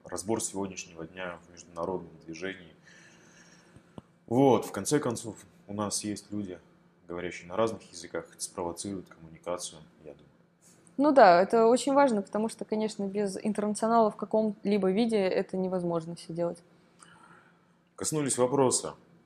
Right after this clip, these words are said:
Speaker 1: Вот мы, молодой паблик, хотим, ну, не то чтобы там для себя популярности, да, а развития идей, свободы, равенства и братства. И задаваясь вопросом, а как это все сделать,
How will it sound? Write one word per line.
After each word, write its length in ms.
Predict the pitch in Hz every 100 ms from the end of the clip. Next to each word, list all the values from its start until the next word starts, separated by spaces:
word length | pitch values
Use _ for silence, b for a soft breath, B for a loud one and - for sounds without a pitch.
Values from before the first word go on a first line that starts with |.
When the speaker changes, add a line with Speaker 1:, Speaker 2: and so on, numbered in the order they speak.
| _
Speaker 1:
Вот 180 | 90 -
мы, 340 | 110 123 107 - _ 82
молодой 360 | 85 90 117
паблик, 540 | 120 95 98 95 82 - _ _ _ _ _ _ _
хотим, 440 | 87 - 85 76 - _ _ _ _ _ _ _ _ _ _ _ _
ну, 100 | -
не 60 | 131
то 160 | - 123
чтобы 240 | - 80
там 220 | - 90
для 120 | 82
себя 300 | 80 101 156
популярности, 760 | 196 127 107 107 98 92 - -
да, 280 | 82 117 92 - 73 _ b b b -
а 80 |
развития 600 | - 82 123 131 85 78 -
идей, 500 | 82 78 107 101 90 _ _ _ b b b b b _
свободы, 440 | - 95 127 107
равенства 440 | 110 101 95 -
и 40 | 87
братства. 460 | 85 104 104 - 80
И 260 | - -
задаваясь 480 | 107 110 123 131 107
вопросом, 400 | 107 104 110 - -
а 80 | -
как 220 | - 214
это 140 | - -
все 180 | - 90
сделать, 440 | 82 87 78 -